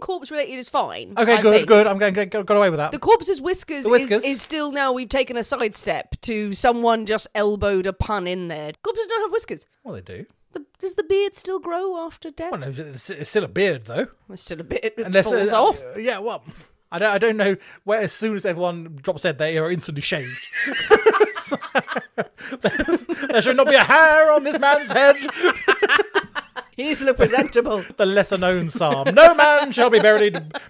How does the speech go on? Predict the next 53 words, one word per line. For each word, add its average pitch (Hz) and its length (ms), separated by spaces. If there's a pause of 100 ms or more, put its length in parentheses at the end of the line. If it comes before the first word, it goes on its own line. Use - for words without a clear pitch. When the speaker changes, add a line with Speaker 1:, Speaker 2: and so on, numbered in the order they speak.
(100)
Speaker 2:
bewhiskered." 180 540 (920)
<laughs> - 40
So - 340 (560)
Speaker 1:
Or 214 140
just 226 240
that 214 140
instantly 196 420
the 175 80
beard 196 240
falls - 360
off. 185 300
Speaker 2:
Instant 202 440
fall 165 240
off. 120 60 (180)
Death, 208 260 (260)
no 160 160
beard. 127 180 (180)
Speaker 1:
No 202 80
Speaker 2:
Falls, 185 100
Speaker 1:
beard. 156 320
Speaker 2:
falls 139 240
out. 110 160 (140)
Speaker 1:
Calling 220 320
the 202 60
authorities. 185 440
"Hello, 240 320
well, 233 160
we 247 100
know 294 140
he's 277 120
dead 240 220
'cause 202 100
his 180 100
beard's 226 260
fallen 170 220
Speaker 2:
His 160 80
beard's 160 180
Speaker 1:
off. - 20
Speaker 2:
fallen 143 220
off. 127 300
Speaker 1:
<laughs> - 100
There's 220 160
hair 240 260
everywhere. 202 520 (240)
Bring 311 200
a 370 60
brush 262 500 (120)
Speaker 2:
I'm, 165 160
Speaker 1:
and 220 380
probably 214 380
some 190 160
medical 175 300
Speaker 2:
I'm 160 240